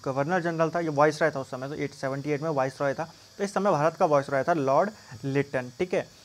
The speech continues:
तो इसने एक वर्नाकुलर प्रेस एक्ट लाया था। तो कोई भी जो समाचार पत्र था, जो भी राष्ट्रवादी होता था विशेषकर, उसके ऊपर ये प्रतिबंध लगा देते थे,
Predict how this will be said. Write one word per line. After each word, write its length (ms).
तो 80
इसने 440
एक 100
वर्नाकुलर 480
प्रेस 460
एक्ट 200
लाया 260
था। 140
तो 100
कोई 240
भी 100
जो 120
समाचार 400
पत्र 320
था, 180
जो 140
भी 100
राष्ट्रवादी 520
होता 280
था 100
विशेषकर, 500
उसके 220
ऊपर 200
ये 80
प्रतिबंध 420
लगा 280
देते 260
थे, 120